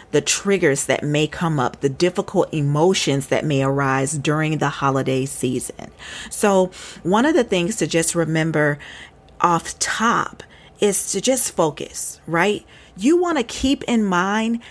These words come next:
that your healing and peace are prioritized above all else. So this is paramount because beyond a holiday,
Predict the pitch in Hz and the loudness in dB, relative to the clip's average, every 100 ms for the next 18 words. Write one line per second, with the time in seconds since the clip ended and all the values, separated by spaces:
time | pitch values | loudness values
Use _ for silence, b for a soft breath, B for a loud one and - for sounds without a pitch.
0 | B 160 185 170 - 156 147 214 269 277 | B -2 2 2 -2 -6 2 4 4 0
1 | - 226 240 247 240 247 160 165 - - | -4 0 2 2 -2 -2 -2 -2 -4 -2
2 | 214 226 - - 165 160 175 156 165 196 | 0 -2 -4 0 0 2 -2 0 2 0
3 | 214 - 196 190 190 185 - 160 165 156 | 0 -2 -2 0 -2 -2 -2 -2 0 -4
4 | - 143 156 165 - 147 127 - - - | -2 2 4 2 0 -2 -2 -6 -12 -12
5 | B B B B 226 208 330 381 - 262 | B B B B 0 2 2 0 0 2
6 | 285 214 131 - 170 - 175 156 - B | 4 2 -2 0 -2 0 2 2 -2 B
7 | B B 165 240 220 226 330 392 294 160 | B B -2 0 2 4 4 4 4 0
8 | 170 160 143 131 - | 2 2 4 0 -2